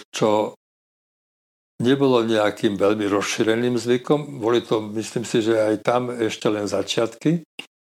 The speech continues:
A mal som to šťastie, že po deviatých rokoch som prešiel na jedné iné pracovisko na okraji München-Gladbachu, v jednom relatívne mal-, malom periférnom, e, mestečku,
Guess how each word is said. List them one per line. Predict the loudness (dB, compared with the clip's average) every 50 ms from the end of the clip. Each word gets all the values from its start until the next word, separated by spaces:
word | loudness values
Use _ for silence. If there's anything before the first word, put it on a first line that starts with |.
| _ _ _ -20 -8 -2
A | 0 0 0 0
mal | 0 2 2 2 2
som | 2 0 -2
to | 2 0 0 0
šťastie, | 2 0 0 0 2 2 2 2
že | 2
po | 2 2 0
deviatých | 2 2 4 2 2 4 4 2 4 4
rokoch | 2 2 2 -2 -2
som | 0 -4 -2 0 2
prešiel | 2 2 0 2 0 0 2 4
na | 4 4 4
jedné | 2 2 2 0 0 0 -2 -4 -4
iné | -4 -2 2 2 0
pracovisko | 2 2 0 0 2 2 0 0 0 0 -2 -4 -2 2 4 4 4 4 2
na | 0 0 2 2
okraji | 2 0 2 2 2 2 4 4 4 2 2 0
München-Gladbachu, | -2 -4 -4 -4 -4 -4 -2 2 2 0 2 2 0 0 2 2 -2 0
v | 0 -2 -2
jednom | -2 -2 -4 -4 -4 -8 -12 _ _ _ _ _ _ _ -2
relatívne | 0 0 0 0 -2 -2 -2 -2 -4
mal-, | 0 2 2 4 2 2 0
malom | -2 0 2 2 2 2 0 0
periférnom, | -2 0 2 2 0 2 0 0 2 0 -2 -2 -2 -6
e, | -8 -4 -2 0 0 2
mestečku, | 2 0 -2 0 0 -2 -2 -2 -2 0 0 0 0